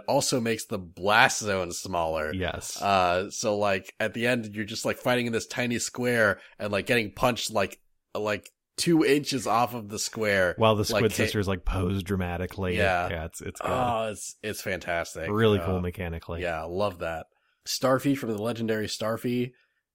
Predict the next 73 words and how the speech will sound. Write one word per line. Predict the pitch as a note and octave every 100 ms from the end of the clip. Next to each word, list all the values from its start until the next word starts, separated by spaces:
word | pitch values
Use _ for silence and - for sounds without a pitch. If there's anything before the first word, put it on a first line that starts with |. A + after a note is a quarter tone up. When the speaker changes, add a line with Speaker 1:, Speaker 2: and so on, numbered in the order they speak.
| -
Speaker 1:
is | G#2+
back. | A2 A#2 A#2+ - - - _ _ _ - - _
Speaker 2:
This | F3+ G#3
is | C#4+ G#3+
one | F3
of | D3
the |
first | D3 - A#2+ B2+
franchises | - A2 G2+ G2 A2 A2 A#2 G#2+
where | G2+
I | F#2+
remember | F#2+ G2 G2 G2+
finding | G2+ - G2+ A2 G#2
out | G2+
about | G2 F#2+
it | F#2+
and | F#2+ F#2
thinking, | G#2 F#2 G2+
like, | F#2+ F2+ -
"We | - G#2
don't | F#3
have | D3 -
any | F2 E2 G2+
of | C#3
this | E3 F3 -
in |
America?" | G3 G3 G3+ G#3+ - A#3 G3+
Like, | C3+
at | B2
the |
Speaker 1:
Yeah. | C#3+
Speaker 2:
time, | C#3 B2+
we | G#2 E2+
didn't, | E2+ D2+ D2+
you | F#2+
Speaker 1:
Right, | A#2 B3+
Speaker 2:
know? | F2
Speaker 1:
yeah. | A2 E2+ D2+ - - _ _
Speaker 2:
Uh, | F2+ F2 F2+
it |
really | A#2 B2+
blew | F#2 G#2+
my | G#2 G2
mind | F#2+ G2 G2
that, | F2+
like, | F#2 F2+ -
it, | E2+
this | F#2+ -
was | E2+
this | F2+
storied | - - A#2 G#2 G2+ -
franchise | G#2 F#2+ F#2+ G2+ F#2+ F#2+
that |
had, | F#2 F#2
like, | F2+ F2+
Game | F#2 F#2+
Boy | F#2+ F#2
Advance | F#2+ F2+ F2 F2+ -
games | F2+ F2 F#2
and | F2
Speaker 1:
Yeah, | F#2 G2
Speaker 2:
stuff | G2+
Speaker 1:
yeah. | F#2 F2+
Speaker 2:
and | F2 E2+
just, | E2+
like, | F#2 F2+ F2
nothing. | G2+ G2 - F2
I | F2
had | F2 F#2+
no | G2 F#2
idea | F2+ F2 F2
it | E2+
existed. | E2+ F2+ E2+ - F2